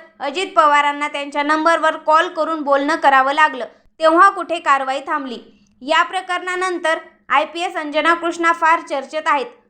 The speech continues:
अंजना कृष्णा या मूळच्या केरळच्या आहेत. त्यांच्या वडिलांचा कपड्याचा व्यवसाय होता.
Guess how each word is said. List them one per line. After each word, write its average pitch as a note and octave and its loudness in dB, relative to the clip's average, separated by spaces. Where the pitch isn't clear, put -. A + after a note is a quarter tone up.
अंजना D4 2
कृष्णा F4+ -6
या F4+ -2
मूळच्या D#4 -6
केरळच्या C#4 2
आहेत. C#4+ 4
त्यांच्या C#4 2
वडिलांचा E4 0
कपड्याचा C#4 -2
व्यवसाय C#4+ 2
होता. D4+ 0